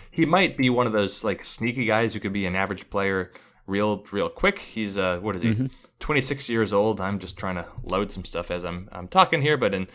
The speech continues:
Speaker 1: in triple A, he's been an average hitter. That's, granted, worse than I thought, but he walks, but he doesn't strike out. He's a contact guy. He's,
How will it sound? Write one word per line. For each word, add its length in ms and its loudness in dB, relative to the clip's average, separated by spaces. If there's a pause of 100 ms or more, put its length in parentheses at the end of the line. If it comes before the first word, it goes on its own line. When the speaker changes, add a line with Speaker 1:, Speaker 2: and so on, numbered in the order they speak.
(320)
Speaker 1:
in 100 2
triple 340 4
A, 140 10
he's 220 4
been 400 2
an 140 0
average 280 2
hitter. 220 2 (120)
That's, 280 -4 (100)
granted, 460 2
worse 220 0
than 120 -2
I 120 0
thought, 380 2
but 200 -4 (160)
he 180 -4
walks, 480 8
but 200 4
he 80 2
doesn't 280 0
strike 300 0
out. 160 8
He's 120 0
a 40 -2
contact 520 2
guy. 280 0
He's, 360 -8